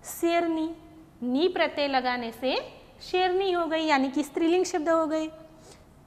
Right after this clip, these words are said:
सरदार, सरदारनी, ऊंट और ऊंटनी, ऊंट यह पुल्लिंग शब्द हुआ, उसके पीछे ऊंटनी, नी प्रत्यय लगाने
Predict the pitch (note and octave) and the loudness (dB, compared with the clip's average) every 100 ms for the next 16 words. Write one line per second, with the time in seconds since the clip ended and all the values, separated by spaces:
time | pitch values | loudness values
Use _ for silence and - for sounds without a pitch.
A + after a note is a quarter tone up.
0 | - - - D4 C4 C#4 C#4+ C#4+ - - | -20 -4 0 2 4 4 4 0 -16 -20
1 | - - C#4 C4+ C#4 C4+ C4 F#4+ - - | -14 -6 -4 0 0 2 0 0 -6 -18
2 | - - - - - F4+ F#4 D4+ D#4 - | -20 -20 -20 -20 -6 2 2 2 -2 -10
3 | - - - A#3+ C4+ A4 - - - - | -20 -20 -6 2 2 2 -2 -16 -12 -4
4 | G4 F#4+ F4+ F4 F4+ - - - C#4+ D#4 | -2 0 2 0 -2 -10 -20 -8 -2 0
5 | D4 C#4 B3+ A#3+ - - A#3+ A#3+ E4 F4 | 0 0 0 -2 -6 -8 -4 -2 -2 -2
6 | E4 F4 F4 F4 F#4 A#4+ - - - - | -2 0 0 4 2 2 -6 -18 -20 -20
7 | - - D4 D4 - F#4 E4 - D#4 A3+ | -20 -6 -6 -2 0 2 0 -2 -4 -6
8 | - D#4 E4 D#4+ E4 C#4+ D#4+ F#4 G#3+ G#3+ | -6 -6 -4 -2 0 2 4 2 0 -8
9 | - A3 A#3 F4+ F#4+ D#4 C#4 C4 C4 A#3+ | -10 -6 -2 -2 -2 -4 -2 -4 -2 -2
10 | A3+ A3+ G#3+ | -4 -6 -6